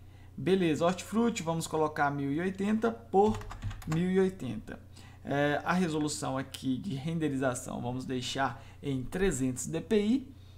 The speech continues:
tá bom? E vamos deixar aqui tudo como está, o modo de cor em R G B e vou dar um criar. Beleza, dando um criar eu vou dar um CTRL zero pra estender aí o documento.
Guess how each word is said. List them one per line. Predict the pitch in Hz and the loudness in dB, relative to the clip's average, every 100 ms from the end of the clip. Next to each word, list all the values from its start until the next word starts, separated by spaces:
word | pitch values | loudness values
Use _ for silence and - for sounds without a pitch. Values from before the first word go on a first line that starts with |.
| - - - | -18 -14 -6
tá | - | -2
bom? | 123 - - - - - - - | 2 2 2 -8 -18 -18 -16 -10
E | - 180 214 220 | -4 0 2 4
vamos | 208 214 | 4 4
deixar | 202 202 202 196 | 2 2 2 2
aqui | 190 202 | 0 -6
tudo | - 196 | -4 -4
como | 190 196 | 0 0
está, | 196 - 170 180 | 0 4 4 4
o | 170 | 2
modo | 175 165 | 4 2
de | 170 | 0
cor | - 160 165 | -4 -2 -2
em | 165 | -2
R | 160 | -2
G | 165 175 | -2 -4
B | 143 143 147 | -2 -2 0
e | |
vou | 151 | -2
dar | 147 139 | 0 0
um | 143 165 - - - - | 0 -4 -8 -14 -20 -2
criar. | 208 202 143 117 98 - - - - - | 0 2 4 4 2 -6 -16 -20 -14 -8
Beleza, | 180 170 190 160 139 135 | 0 4 4 4 2 0
dando | 165 214 202 | -2 -2 -2
um | |
criar | 190 202 185 190 | -2 0 2 2
eu | 185 | 2
vou | 180 | -2
dar | 170 | -2
um | 175 | -2
CTRL | 170 - 202 214 202 208 202 202 - - - - - - - - - | -4 -4 -4 -2 -2 -2 -2 -4 -10 -16 -16 -18 -18 -20 -20 -18 -10
zero | 147 147 180 180 135 110 | -2 4 4 4 0 -6
pra | 143 | -4
estender | 156 151 196 196 160 165 | -2 -2 -2 0 2 2
aí | 156 | 0
o | 160 | 0
documento. | 170 202 175 131 120 | -2 -2 -2 -4 -8